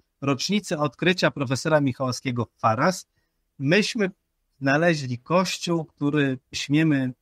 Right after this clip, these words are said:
sądzić jest katedrą średniowiecznej chrześcijańskiej Dongoli.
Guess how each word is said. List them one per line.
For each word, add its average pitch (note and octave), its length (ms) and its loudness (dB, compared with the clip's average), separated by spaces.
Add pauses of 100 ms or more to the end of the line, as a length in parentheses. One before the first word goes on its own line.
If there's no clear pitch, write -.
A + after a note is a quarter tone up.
(920)
sądzić F3 760 0
jest D3+ 440 2 (260)
katedrą C3+ 840 0 (760)
średniowiecznej A#2+ 920 0 (280)
chrześcijańskiej A#2 720 -2
Dongoli. A#2 680 0